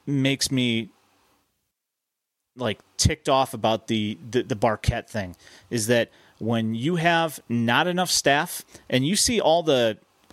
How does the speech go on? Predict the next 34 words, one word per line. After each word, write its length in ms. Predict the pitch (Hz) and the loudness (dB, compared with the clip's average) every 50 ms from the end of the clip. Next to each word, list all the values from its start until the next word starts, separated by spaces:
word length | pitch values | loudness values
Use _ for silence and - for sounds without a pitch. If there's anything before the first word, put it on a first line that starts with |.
| - - - - _ _ - | -10 -8 -8 -10 _ _ -8
all 240 | - - 160 175 202 | 0 4 4 4 4
the 100 | 180 160 139 | 2 -4 -8
things 360 | - - 170 160 156 131 - | -4 -2 -2 0 0 -2 0
that 160 | 127 120 117 | 0 -2 -2
he 140 | - 151 151 | -2 -4 -4
brought 380 | 123 - 120 120 120 120 - - | 0 2 4 4 4 2 0 -2
into 280 | 123 120 113 - 127 | -4 -4 -2 0 0
the 120 | 117 117 113 | 0 2 2
organization 680 | 113 113 104 110 110 104 95 117 117 117 107 - 123 113 | 0 0 0 -2 -4 -4 0 0 0 0 0 0 -2 -2
with 120 | 104 - | -4 -4
the 80 | - - - | -4 -4 -2
eye 180 | 110 117 131 127 | 0 0 0 -2
pitch 480 | - 131 123 120 113 - - - - _ - - - - - _ - | -2 -2 -2 -2 0 -2 -4 -4 -4 _ -16 -20 -20 -20 -20 _ -6
and 380 | 110 107 101 101 101 98 95 92 | -4 -2 0 0 -2 -2 -4 -6
the 60 | 92 | -8
pressure 360 | - - 151 160 - - 147 | -2 0 0 0 2 0 -4
plates 540 | - - - 131 127 123 117 110 - - - | -6 -2 0 0 2 2 0 0 -2 -4 -2
and, 400 | - 123 113 113 110 104 101 98 - - - - - _ - | -2 -2 -2 0 0 -2 -2 -4 -8 -14 -20 -20 -20 _ -6
you 100 | 117 117 | -4 -2
know, 100 | 107 104 | -2 -2
developing 520 | 101 131 120 143 156 165 165 - 165 143 | -2 -2 0 2 0 0 0 -2 -4 -2
stuff 360 | 135 - - 147 135 131 - | -2 0 2 2 0 0 0
with, 340 | - 120 113 107 - - - 113 | 2 2 2 2 0 -2 -2 0
uh, 200 | 107 104 101 98 - | 0 0 0 -2 -2
Chris 160 | - 143 127 | -2 -2 -2
Johnson 480 | - - 127 120 123 120 - - 131 120 | 0 -2 -2 0 0 -2 -2 -2 -2 0
and 100 | 117 110 104 | -2 -2 -2
with, 200 | 101 98 - - | -2 -4 -2 -2
uh, 140 | 110 101 98 | 0 0 0
Devin 340 | 90 - 131 131 127 131 113 | 0 0 0 0 0 -2 -2
DeYoung 320 | 110 110 113 113 113 113 | 0 0 2 2 0 -2
and 100 | 107 95 | -6 -6
Cam 220 | - 127 131 127 117 | -4 -4 -4 -2 -2
Seitzer, 480 | - - 107 107 98 - 113 107 98 | -2 0 0 -2 -2 -2 -4 -4 -4